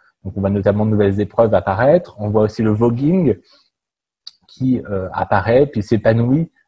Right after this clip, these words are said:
euh, vraiment dans ce, dans ce milieu. Et le but de chaque maison, euh, lors de chaque soirée, c'est de remporter le plus grand nombre de trophées. La mise en scène de soi pendant ces soirées, elle est, euh,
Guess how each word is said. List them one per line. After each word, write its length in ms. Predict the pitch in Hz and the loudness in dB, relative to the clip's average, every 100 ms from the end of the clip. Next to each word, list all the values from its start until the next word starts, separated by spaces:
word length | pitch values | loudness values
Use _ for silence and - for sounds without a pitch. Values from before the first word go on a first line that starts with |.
| - | -8
euh, 160 | 101 | -6
vraiment 420 | 98 101 107 117 120 | -4 -4 -2 -2 -4
dans 220 | 101 98 | -4 -6
ce, 160 | - | -6
dans 240 | 95 90 101 | -8 -6 -8
ce 160 | - | -6
milieu. 380 | 107 107 143 226 _ _ _ - - _ _ _ - | -6 -4 -4 -6 _ _ _ -20 -20 _ _ _ 0
Et 60 | |
le 100 | 135 | 2
but 300 | 123 165 - | 2 0 -2
de 60 | 123 | -2
chaque 260 | 113 151 139 | 2 2 2
maison, 580 | 120 110 120 160 202 _ | -2 -2 -2 -4 -6 _
euh, 240 | 117 110 92 90 90 | -6 -6 -6 -10 -4
lors 220 | 110 107 | -4 -2
de 80 | 98 | -4
chaque 240 | 120 - | -4 -6
soirée, 440 | - 98 90 104 | -4 -4 -2 -2
c'est 140 | 147 127 | -2 -4
de 80 | 113 | -2
remporter 340 | 107 104 139 | 0 0 -2
le 80 | 135 | -2
plus 120 | 131 | -2
grand 160 | 113 117 | 0 0
nombre 160 | 131 | 0
de 80 | 110 | -2
trophées. 580 | 92 - 104 - 95 _ _ _ _ _ _ _ _ | -4 -4 -6 -4 -8 _ _ _ _ _ _ _ _
La 120 | 110 | 0
mise 160 | 120 127 | 0 2
en 80 | 120 | 0
scène 240 | 131 120 | 0 0
de 100 | 117 | -2
soi 500 | 110 - 113 117 98 - _ | -4 -4 -2 -2 -6 -10 _
pendant 240 | - 117 110 | -2 0 0
ces 140 | 110 | -6
soirées, 520 | 101 107 101 107 107 - | -4 -4 -2 -2 -2 -6
elle 180 | 95 95 | -8 -6
est, 140 | |
euh, 60 | 92 | -6